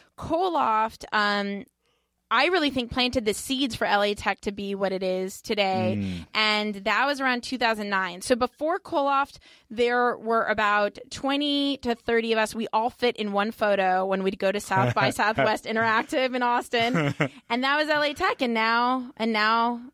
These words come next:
Speaker 1: it's this thing with thousands of people moving here
Speaker 2: Yeah.
Speaker 1: every day.
Speaker 2: And I think, you know, people more and more, you're, you're starting to see, like, engineers and talent come from
Speaker 1: Yeah.
Speaker 2: San Francisco down
Speaker 1: Yeah.
Speaker 2: here.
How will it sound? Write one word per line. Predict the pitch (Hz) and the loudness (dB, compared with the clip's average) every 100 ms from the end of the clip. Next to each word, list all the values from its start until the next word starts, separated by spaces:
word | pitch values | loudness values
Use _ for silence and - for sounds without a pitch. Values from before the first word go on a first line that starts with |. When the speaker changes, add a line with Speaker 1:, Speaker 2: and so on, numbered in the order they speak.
| - | -6
Speaker 1:
it's | 220 - - | -6 -6 -10
this | 226 - - - | -10 -10 -12 -2
thing | 247 | 0
with | 285 269 | 0 0
thousands | 202 220 233 240 | 0 0 0 0
of | 233 | -2
people | 233 233 240 | -2 0 0
moving | 202 247 320 254 | 0 0 0 -2
here | 202 196 185 214 | -2 -2 -4 -4
Speaker 2:
Yeah. | 117 120 123 | 0 2 2
Speaker 1:
every | 120 208 | 2 0
day. | 196 101 185 175 196 - | 0 2 2 2 -2 -4
Speaker 2:
And | 123 135 | -2 0
I | 135 | 0
think, | 156 147 - - | 0 -2 -6 -2
you | 135 | 0
know, | 127 | 0
people | - 143 151 143 139 120 | 0 -2 0 2 2 0
more | 127 135 127 | 0 2 2
and | 120 | 2
more, | 117 123 113 | 2 2 2
you're, | 104 123 123 | 2 0 2
you're | 123 117 | 2 2
starting | 127 131 127 | 2 0 0
to | |
see, | 113 - 113 110 107 101 - | 2 2 2 2 2 0 -2
like, | 104 - | -4 -4
engineers | 117 117 107 107 104 98 90 | -2 0 2 2 2 0 -2
and | 101 | -4
talent | - 107 107 101 - | -4 -2 0 -2 -4
come | 113 104 | -6 -4
from | 104 101 | 0 0
Speaker 1:
Yeah. | |
Speaker 2:
San | 92 101 | 2 0
Francisco | 92 104 - 123 | 0 -2 0 -2
down | 107 98 | 0 0
Speaker 1:
Yeah. | 95 | 0
Speaker 2:
here. | 165 92 110 | -2 0 0